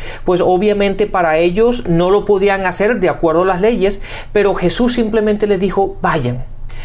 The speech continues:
Y claro, como hemos dicho anteriormente, esto requiere un acto de fe, ¿verdad? Y la palabra dice en el versículo catorce, dice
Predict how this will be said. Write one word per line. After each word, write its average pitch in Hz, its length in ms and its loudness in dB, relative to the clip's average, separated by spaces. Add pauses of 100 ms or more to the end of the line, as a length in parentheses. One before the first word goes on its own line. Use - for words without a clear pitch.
(160)
Y 175 80 0
claro, 208 320 0
como 180 240 2
hemos 208 180 2
dicho 214 240 -2
anteriormente, 185 720 2
esto 180 220 0
requiere 180 340 2
un 175 120 4
acto 165 260 0
de 151 80 -2
fe, 226 320 -2 (160)
¿verdad? 147 320 0 (180)
Y 196 140 2
la 160 180 0
palabra 226 460 2
dice 190 260 0
en 175 60 0
el 165 100 0
versículo 175 560 0
catorce, 147 480 0
dice 165 320 2